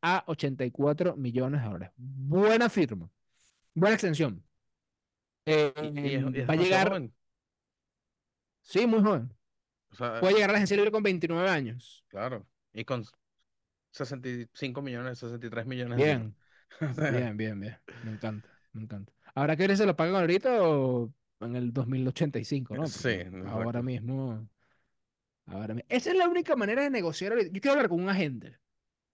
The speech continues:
Speaker 1: Yo después, yo qui-, yo quiero hablar con, ¿tú sabes quién estuvo en un space de ex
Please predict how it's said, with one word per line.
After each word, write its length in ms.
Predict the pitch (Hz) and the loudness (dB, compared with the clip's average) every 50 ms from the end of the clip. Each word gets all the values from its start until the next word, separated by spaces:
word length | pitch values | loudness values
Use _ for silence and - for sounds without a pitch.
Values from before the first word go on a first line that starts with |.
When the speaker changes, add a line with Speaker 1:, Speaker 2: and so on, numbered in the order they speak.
| _ _ _ _ _ _ _ _ _ _ - | _ _ _ _ _ _ _ _ _ _ -4
Speaker 1:
Yo 80 | 269 | -2
después, 260 | 262 - - 220 190 - | -2 0 0 -2 -2 -2
yo 100 | 208 196 | -6 -6
qui-, 140 | 190 254 247 247 | -4 -4 -6 -6
yo 100 | 208 202 | -6 0
quiero 120 | 285 277 | 2 4
hablar 240 | 277 294 247 190 170 | 4 4 4 2 2
con, 140 | - 190 151 | 0 -4 -4
¿tú 80 | 185 | -2
sabes 220 | 190 254 262 233 - | -2 0 0 -2 -2
quién 280 | - 277 262 254 254 | 0 0 2 2 2
estuvo 960 | 254 240 - - 254 254 247 247 240 247 247 240 233 214 170 143 123 107 95 - _ _ _ _ _ _ _ _ _ _ _ _ _ _ _ _ _ | 0 0 -2 -2 -2 0 2 4 4 4 6 4 4 4 4 2 0 -2 -6 -12 _ _ _ _ _ _ _ _ _ _ _ _ _ _ _ _ _
en 140 | - 160 160 | -2 -2 0
un 140 | 165 185 202 | 0 0 0
space 560 | 208 214 208 - - - 220 214 214 214 190 - | 0 0 -2 -4 -2 2 2 4 4 2 0 0
de 140 | 214 202 - | -2 -2 0
ex 680 | 214 214 202 196 196 - - - - - - - - - | 0 0 0 -2 -2 -8 -10 -10 -10 -10 -12 -14 -16 -20